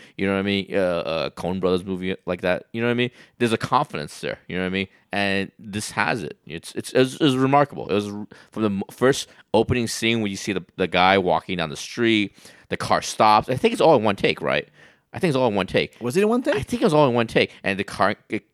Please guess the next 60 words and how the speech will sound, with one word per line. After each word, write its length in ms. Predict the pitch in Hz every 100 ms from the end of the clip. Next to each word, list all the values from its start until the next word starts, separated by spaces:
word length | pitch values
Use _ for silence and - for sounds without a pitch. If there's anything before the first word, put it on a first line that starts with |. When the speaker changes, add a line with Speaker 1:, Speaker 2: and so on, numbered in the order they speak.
| 95
Speaker 1:
camera 220 | 101 95
kinda 140 | 92
moves 320 | 87 90 90
around 320 | 87 76 78 87
the 80 |
characters 480 | - 90 87 87 90
until 180 | 82 85
he 80 | 85
finally 280 | 78 78 82
gets, 220 | 80 - - _ -
like, 240 | 78 -
uh, 240 | 76 71 -
kidnapped 460 | - 90 82 76
and 100 | 87
stuff. 160 | - 82
I 60 | 78
put 140 | -
in 80 | 71
the 80 | -
car 180 | -
and 80 | 78
stuff 140 | 85 98
like 100 | 92
that. 160 | 90 - - -
It's, 200 | 156 131 127 -
it's 200 | 127 -
well 380 | 127 120 151 123
done. 280 | 107 90 - _ _
And 220 | 165 180 156
the 60 |
thing 180 | 170 220
is, 180 | 208 - - -
it's 100 | -
one 160 | 185 196
of 80 | -
the, 60 |
he, 140 | 135 202
he 140 | 175
mentioned 280 | 170 175 151
this 140 | 139 -
in, 300 | 120 117 -
in 140 | 110 -
interviews 320 | 156 123 101
and 80 | 90
stuff. 160 | 78 - - - _
He 200 | - 135
said 340 | 123 143 127 - - -
he 180 | 113 131
wanted 440 | 123 127 127 127
to 300 | - - 120
make, 180 | 107 107
like, 100 | 92
an 60 | 85 -
Edgar 220 | 104 104
Wright 240 | 92 107
movie 200 | 90 85
in 40 | 82
the 60 |
sense 240 | 85 95 92
that 160 | -